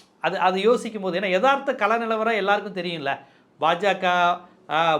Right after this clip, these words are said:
மோடி, அண்ணாமலை, மோடிக்காக கூட செய்யல அவரு, அண்ணாமலைக்காக செஞ்சிருக்கிறாரு.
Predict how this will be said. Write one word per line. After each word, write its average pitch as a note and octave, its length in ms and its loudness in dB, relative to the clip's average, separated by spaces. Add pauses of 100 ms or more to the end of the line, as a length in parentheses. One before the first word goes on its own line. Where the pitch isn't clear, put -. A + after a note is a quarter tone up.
மோடி, G3 600 2
அண்ணாமலை, E3 640 -2 (340)
மோடிக்காக B3+ 520 4
கூட B3 160 0
செய்யல G#3+ 240 0
அவரு, D#3 220 2
அண்ணாமலைக்காக A#3 800 0
செஞ்சிருக்கிறாரு. F3 560 -6